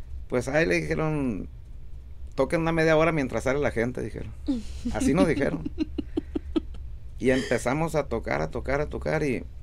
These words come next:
Speaker 1: y la gente en igual de irse, se arrimó al, al escenario. No se fue nadie. Todos se quedaron, duramos como... Empezamos como a las doce con quince y, y eran como las tres quince y todavía estábamos tocando.
Speaker 2: ¿Qué?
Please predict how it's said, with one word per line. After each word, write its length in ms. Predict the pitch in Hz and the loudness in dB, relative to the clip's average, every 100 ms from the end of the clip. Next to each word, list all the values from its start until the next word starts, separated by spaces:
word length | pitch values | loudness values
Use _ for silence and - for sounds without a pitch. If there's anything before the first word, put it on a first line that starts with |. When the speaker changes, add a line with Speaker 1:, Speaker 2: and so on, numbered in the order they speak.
| - - - - - - - - | -8 -6 -4 -6 -8 -8 -8 -4
Speaker 1:
y 80 | 120 | 0
la 140 | 117 113 | 2 2
gente 320 | 117 123 156 | 0 2 2
en 60 | |
igual 260 | 135 117 135 | 4 4 4
de 100 | 143 | 4
irse, 400 | 135 127 151 147 - - - - - | 4 2 0 0 -6 -8 -8 -8 -6
se 240 | - 113 | 2 4
arrimó 500 | 110 104 92 95 117 | 4 0 -2 0 0
al, 380 | 131 120 101 - - - - | 0 0 -2 -6 -8 -8 -4
al 120 | 95 | -2
escenario. 560 | 95 92 90 117 139 127 | 0 -2 0 0 0 -2
No 160 | 117 | -2
se 160 | 120 160 | -2 -2
fue 160 | 160 | 0
nadie. 420 | 156 107 131 143 98 - - - - - - - - - | 0 2 2 0 -4 -8 -12 -10 -10 -10 -10 -12 -12 -4
Todos 240 | 120 147 | 2 2
se 100 | 151 | 2
quedaron, 380 | 123 107 143 151 | 2 2 4 2
duramos 380 | 127 113 143 147 | 4 4 4 0
como... 500 | 131 123 107 101 - - - - - - - - - - - - - - - - - | 0 2 2 -2 -4 -8 -8 -8 -8 -8 -8 -8 -8 -10 -10 -10 -10 -8 -8 -6 -4
Empezamos 500 | 107 - 107 123 151 | -2 -2 0 0 0
como 200 | 127 123 | 0 2
a 20 | |
las 220 | 110 95 | 2 2
doce 400 | 107 117 - 135 | 2 0 0 -2
con 240 | - 107 90 | -2 -4 -2
quince 600 | 120 143 120 113 87 - | -2 -2 -2 -4 -4 -4
y, 40 | 98 | -2
y 60 | |
eran 160 | 101 117 | -2 -2
como 220 | 110 104 | -2 -2
las 180 | 90 82 | -2 -4
tres 300 | 82 101 - | -4 -4 -4
quince 460 | 92 101 117 113 | -4 -4 -2 -4
y 20 | 101 | -4
todavía 220 | 98 104 | -2 -2
estábamos 400 | - 107 107 - | -2 -4 -6 -6
tocando. 280 | 87 233 214 | -6 -2 2
Speaker 2:
¿Qué? 480 | 220 247 320 320 | 4 6 4 2